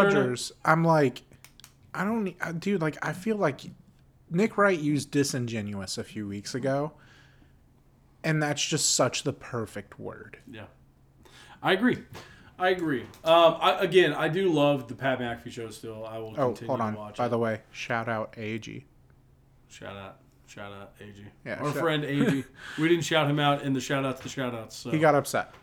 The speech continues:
Speaker 1: Yeah.
Speaker 2: He got upset.
Speaker 1: Um,
Speaker 2: Anyone else we forget to shout out? Did we shout out Ben and Maddie?
Speaker 1: Probably. Yeah, we did.
Speaker 2: Okay. Good.
Speaker 1: If we didn't, shout out Ben and Maddie.
Speaker 2: Shout out Ben and Maddie.
Speaker 1: Shout out Chris. Shout out Turner. Let's just shout 'em all out again.
Speaker 2: Shout out Catherine.
Speaker 1: Shout out Bridget.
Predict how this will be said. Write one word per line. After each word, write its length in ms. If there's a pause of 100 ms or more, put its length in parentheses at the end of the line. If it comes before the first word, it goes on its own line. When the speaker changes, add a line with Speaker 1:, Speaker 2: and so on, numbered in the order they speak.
(100)
Speaker 1:
Yeah. 280
Speaker 2:
He 100
got 160
upset. 260
Speaker 1:
Um, 480 (140)
Speaker 2:
Anyone 240
else 140
we 80
forget 240
to 60
shout 200
out? 140
Did 80
we 80
shout 180
out 140
Ben 120
and 100
Maddie? 240
Speaker 1:
Probably. 340
Yeah, 220
we 100
did. 160 (100)
Speaker 2:
Okay. 220 (460)
Good. 180 (380)
Speaker 1:
If 160
we 60
didn't, 360
shout 220
out 80
Ben 80
and 60
Maddie. 240 (440)
Speaker 2:
Shout 240
out 140
Ben 100
and 80
Maddie. 180
Speaker 1:
Shout 200
out 100
Chris. 220
Shout 200
out 60
Turner. 260 (180)
Let's 140
just 140
shout 160
'em 100
all 140
out 140
again. 200
Speaker 2:
Shout 200
out 120
Catherine. 440
Speaker 1:
Shout 260
out 140
Bridget. 280